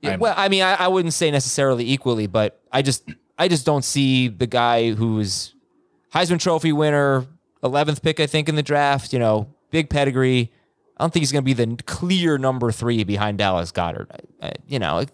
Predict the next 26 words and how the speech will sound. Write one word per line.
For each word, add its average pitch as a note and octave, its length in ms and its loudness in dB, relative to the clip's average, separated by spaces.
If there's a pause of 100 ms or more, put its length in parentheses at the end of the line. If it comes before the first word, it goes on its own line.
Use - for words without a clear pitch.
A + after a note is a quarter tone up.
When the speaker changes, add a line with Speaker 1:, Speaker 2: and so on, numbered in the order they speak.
(360)
Speaker 1:
I B2+ 80 -2
think B2+ 160 0
they'll B2 120 4
be A2+ 100 -2
fighting G2+ 340 0
for - 120 -8
number F2+ 220 -4
two. F2 260 -4 (1400)
Uh, F#2 320 -2 (160)
but - 220 -6 (540)
obviously, G#2+ 380 0
it's A#2+ 120 -2
a, A#2+ 340 4
it's - 180 -10
a A#2+ 120 -4
guess C3+ 320 2
for A#2 140 -4
me. B2 240 0 (680)
I A2+ 120 0
do A#2 140 -2
not A#2+ 200 2
know A2+ 300 2
what A2+ 160 -2
will B2+ 80 2
<laughs> - 0 -
happen. A2+ 520 -2